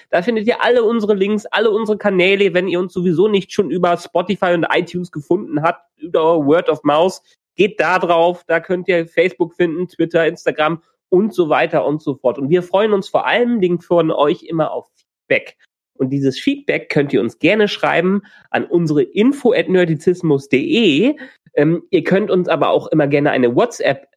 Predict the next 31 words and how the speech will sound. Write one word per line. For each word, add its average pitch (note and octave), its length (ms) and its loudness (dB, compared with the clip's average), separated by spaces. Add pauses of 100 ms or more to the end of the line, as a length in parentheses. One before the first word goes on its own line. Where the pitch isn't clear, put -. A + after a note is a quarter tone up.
schreiben B2+ 440 -2
an D#3 120 2
die D3+ 100 2
null F#3 160 2
eins G3+ 220 -2
fünf D4+ 340 -2
zwei F#3 300 -2
fünf F3+ 480 -2
neun D#3 260 2
sechs D#3+ 260 -2
vier D3 240 0
sieben D3 300 0
sieben E3 240 0
null C#3 160 2
neun. C3+ 400 2 (420)
Oder, G#3 600 2
und E3+ 120 0
das E3+ 140 0
ist D#3+ 100 -10
zum D#3+ 120 0
Beispiel C3 260 0
entscheidend A#2+ 440 -2
für - 140 -2
Abende A#2 400 -2
wie A#2 120 -4
heute, B2 480 0 (400)
nerdizismus F#3+ 680 0
punkt - 40 -8
de - 300 2
slash G3 380 -2 (100)
discord. D3 640 -2